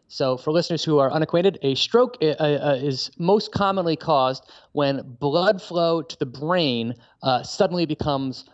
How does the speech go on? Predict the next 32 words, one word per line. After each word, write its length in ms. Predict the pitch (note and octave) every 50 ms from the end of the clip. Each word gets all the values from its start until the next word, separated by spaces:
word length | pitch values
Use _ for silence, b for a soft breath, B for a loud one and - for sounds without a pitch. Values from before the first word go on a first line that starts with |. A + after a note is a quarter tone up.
| b b b b
blocked 580 | B2 A#2 C#3 C#3 C3 C#3 C3 A#2+ - - - -
for 100 | B2+ A#2
some 220 | - B2+ A2 G#2
reason. 340 | G#2+ A2 A2+ - - - - B B B B B
Uh, 160 | - C3+ C3+
the 80 | C#3
most 260 | D3 E3+ F#3+ F#3 - -
common 380 | - - F#3 F3+ G3 G#3+ G#3
cause 480 | G3+ - G3+ G3 G3+ G3+ G#3+ A3 - - b b b b b
is, 320 | D3 D#3 D3 C#3+ B2+ A#2+
uh, 260 | C3+ C3 B2+ B2 A#2+ A#2+ -
carotid 460 | - - D3 D3 D#3+ E3+ E3 D3+ B2 -
artery 260 | E3 E3+ F#3+ G#3 G#3+
disease, 420 | G3+ G3+ F#3+ A3+ A#3 C4 B3 - - b b b b
which 200 | - D3 - D#3
is 100 | C#3 C3+
when 400 | D3+ D3 C#3+ C#3+ C#3 C3+ C3+ B2+ b b b b _ _ -
artery 360 | F3 G3 G3 F#3 F3 D3+ D3+
plaque 480 | - - - A#3+ G#3 - F3+ - - - -
that's 300 | - C#3+ C3 - - - - -
in 140 | F3 F3
the 80 | F3 D3+
neck, 480 | C#3 C#3 D#3 F3+ E3+ C3+ - _ - - - b b b b b A2+ b
um, 360 | C3 B2 A#2+ A#2+ A#2+ B2+ C3+ _ _ _ _ _ - C3
breaks 300 | - D3+ F3+ G#3 - -
away, 400 | B3 G#3+ G#3+ F3+ C#3+ D3 E3+ F#3 - _ _ _ _ _
travels 340 | - - F3+ E3+ D#3+ D3 D3+
up 120 | F3 F3+ -
to 60 | -
the 80 | E3+ D#3+
brain, 460 | D3 E3 E3 D#3+ D3+ D3+ D3+ D#3+ D#3 - b b b b -
and 360 | D3 C#3+ C#3 C3+ C3 B2+ A#2+